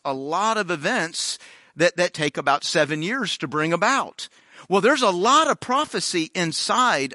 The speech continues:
of the seven years, but there's no sign, there's no prophecy that needs to happen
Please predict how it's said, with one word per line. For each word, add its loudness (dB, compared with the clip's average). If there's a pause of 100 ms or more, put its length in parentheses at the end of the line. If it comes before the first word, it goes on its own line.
of -4
the -4
seven -4
years, -4 (340)
but 0
there's 0
no 2
sign, -2
there's -2
no 0
prophecy -4
that -4
needs -4
to -2
happen -2